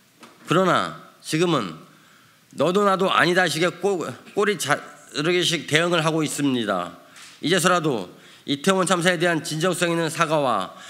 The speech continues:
명명백백한 철저한 진상규명을 위하여 국정조사 특위위원들은 유가족 및 생존자, 부상자로부터의 확실한 증거 자료 수집과 예리한 질문으로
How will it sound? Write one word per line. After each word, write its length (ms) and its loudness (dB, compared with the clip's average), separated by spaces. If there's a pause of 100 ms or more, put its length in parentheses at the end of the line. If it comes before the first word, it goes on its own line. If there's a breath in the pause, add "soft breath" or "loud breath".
(140 loud breath)
명명백백한 1000 0
철저한 560 0
진상규명을 720 0
위하여 440 0 (500 loud breath)
국정조사 840 0
특위위원들은 840 0 (500 loud breath)
유가족 300 2
및 200 2
생존자, 640 0
부상자로부터의 720 0
확실한 400 0
증거 340 0 (240)
자료 260 0
수집과 640 -2 (280 loud breath)
예리한 380 2
질문으로 640 0